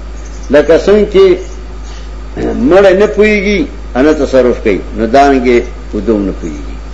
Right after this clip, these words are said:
مدارک وایي. دې آیت لاندې. كما ان الموتى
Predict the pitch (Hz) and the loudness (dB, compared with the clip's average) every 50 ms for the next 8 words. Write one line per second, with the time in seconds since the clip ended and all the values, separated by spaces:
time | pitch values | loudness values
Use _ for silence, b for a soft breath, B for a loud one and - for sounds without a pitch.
0 | - - - - - - - - - - - 107 104 98 107 98 98 101 95 - | -14 -12 -12 -14 -14 -14 -12 -12 -12 -8 -6 -4 -4 -2 -2 -2 -2 -4 -6 -6
1 | - - - - - - - 101 113 139 143 131 120 113 - - 101 92 87 82 | -8 -10 -10 -12 -12 -12 -6 0 4 4 6 6 4 2 0 -2 -4 -4 -4 -6
2 | 80 76 76 - - - - - - - - - - - - - - - - - | -8 -8 -10 -10 -10 -12 -14 -14 -14 -12 -12 -12 -14 -14 -14 -12 -12 -12 -12 -14
3 | - - - - - 139 - 160 175 180 180 156 - - - 202 208 196 185 170 | -14 -14 -12 -2 2 2 4 4 4 4 2 2 0 0 2 2 4 4 4 4
4 | 160 151 143 139 131 131 131 - 139 143 147 131 | 4 4 4 4 2 2 4 4 4 4 4 0